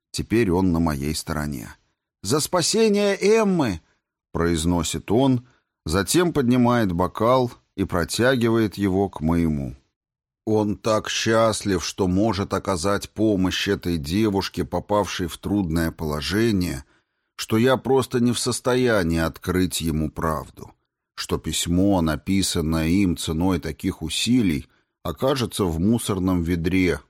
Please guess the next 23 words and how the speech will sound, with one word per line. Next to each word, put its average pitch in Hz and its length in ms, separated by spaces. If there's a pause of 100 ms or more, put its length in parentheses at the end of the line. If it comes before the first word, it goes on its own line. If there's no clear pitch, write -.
уже 80 300
через 78 320
секунду 104 720
после 92 480
того, 87 400
как 76 260
за 73 180
ним 82 280
закроется 71 680
дверь. 69 520 (280)
«За 73 220
спасение!» 92 1000 (440)
повторяю 76 720
я. 60 280 (720)
Мы 104 200
чокаемся, 131 920
а 85 160
потом 110 400
я 90 220
провожаю 78 760
его 73 280
к 80 100
двери. 65 500